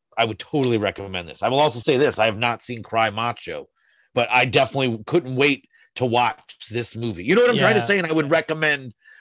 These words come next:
Speaker 1: like, still watch this movie, especially if you're, and again, I'm not the diehardest, diehardest Soprano guy. Um, I mean, I like the show. I do think there are,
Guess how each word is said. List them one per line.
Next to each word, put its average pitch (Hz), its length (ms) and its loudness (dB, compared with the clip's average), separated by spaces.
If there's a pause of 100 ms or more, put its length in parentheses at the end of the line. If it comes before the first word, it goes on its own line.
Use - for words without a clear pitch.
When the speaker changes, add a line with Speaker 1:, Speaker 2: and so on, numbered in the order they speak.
(120)
Speaker 1:
like, 120 260 -4 (160)
still 302 300 2
watch 147 340 4
this 127 200 -6
movie, 131 220 -2
especially 330 440 2
if 320 60 2
you're, 349 180 4 (500)
and 240 120 2
again, 214 220 2
I'm 190 220 0
not 208 220 0
the 185 100 -2
diehardest, 160 720 -2
diehardest 170 540 -2
Soprano 175 420 -2
guy. 185 400 0 (640)
Um, 120 560 0 (340)
I 131 40 -6
mean, 123 120 0
I - 40 0
like 131 260 -2
the 92 80 -16
show. - 380 -2
I 87 120 -6
do 110 260 -10
think 104 180 -6
there 107 140 -2
are, 104 180 0